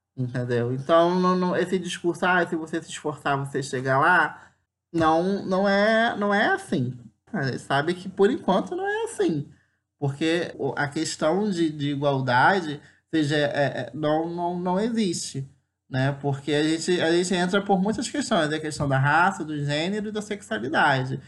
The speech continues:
e da cos-, da condição social. Então, quando você vê casos, às vezes, de pessoas negras que chegaram num patamar, tipo, de se tornarem ricos, milionários,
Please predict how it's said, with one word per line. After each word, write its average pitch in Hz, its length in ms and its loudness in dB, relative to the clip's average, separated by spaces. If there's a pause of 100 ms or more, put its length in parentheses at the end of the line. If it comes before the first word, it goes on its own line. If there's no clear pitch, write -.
(220)
e 151 120 2
da 175 200 2
cos-, 196 440 -4
da 165 140 0
condição 196 420 -2
social. 139 760 -2
Então, 151 600 2
quando 165 380 -2
você 170 260 -2
vê 190 160 -2
casos, 135 500 2
às 139 80 -2
vezes, 135 520 -4
de 139 100 -8
pessoas 147 460 -6
negras 127 580 -4 (100)
que 143 260 -2
chegaram 147 540 2
num 175 120 -4
patamar, 131 800 0 (100)
tipo, 131 320 -6
de 127 140 -6
se - 160 -14
tornarem 131 640 0 (160)
ricos, 147 560 2
milionários, 139 880 0